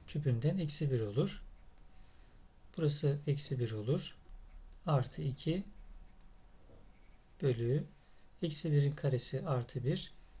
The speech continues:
Eksi eksi birden artı bir, eksi iki. Eksi bir, eksi bir, eksi iki, artı iki,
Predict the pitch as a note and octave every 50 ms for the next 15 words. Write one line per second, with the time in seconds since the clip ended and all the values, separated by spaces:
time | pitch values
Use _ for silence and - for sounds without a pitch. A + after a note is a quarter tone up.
0 | - - - - - - - E3 D3+ D3 - - - E3 C#3 C#3 - D3+ C3 B2+
1 | - - C#3 A#2+ A#2+ A#2+ A#2 A#2 A#2 B2 A2+ A2+ C3 D3 - - - - - -
2 | - - - - - - - D3 C3 A#2 - - C#3+ A#2 B2 D#3 G3 F#3+ - -
3 | - - - - - - - - - D#3 C#3+ - - - F#3 D3+ C3 - - -
4 | D3 D3 - - - - - - - - - - - - - - - - - -
5 | - - F3+ D3+ - - F#3+ F3+ F#3 E3+ D#3 D3 - - D3 C3+ C#3+ D#3+ D3 C#3+
6 | - - D3 C3 A#2+ - - F#3+ G3 G#3+ G#3 - - - - - - E3 D3 C3
7 | C#3+ - C3+ A#2+ A#2 - - - F3+ F#3+ A#3+ -